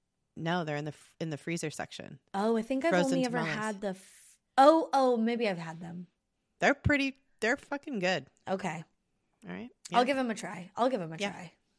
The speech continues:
Speaker 1: Give 'em a whirl. Anyway.
Speaker 2: Oh, but this is what I was gonna say earlier about, like, the frozen meals. Like, you know,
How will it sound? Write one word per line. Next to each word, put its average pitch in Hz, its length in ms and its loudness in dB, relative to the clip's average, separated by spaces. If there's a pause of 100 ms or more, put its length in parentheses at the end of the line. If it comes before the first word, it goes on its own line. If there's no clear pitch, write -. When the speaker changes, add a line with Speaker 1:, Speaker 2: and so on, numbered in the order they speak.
(220)
Speaker 1:
Give 220 160 -4
'em 247 80 -4
a 247 60 -2
whirl. 226 320 0 (160)
Anyway. 208 380 8
Speaker 2:
Oh, - 40 -20 (200)
but 440 80 0
this 523 160 8
is 427 140 -2
what 427 80 2
I 403 80 6
was 359 120 0
gonna 302 180 -4
say 294 220 2
earlier 240 380 2
about, 190 360 4
like, 202 280 0
the 196 400 2 (140)
frozen 220 380 0
meals. 233 380 -2
Like, 196 300 0 (220)
you 262 140 -2
know, 185 320 0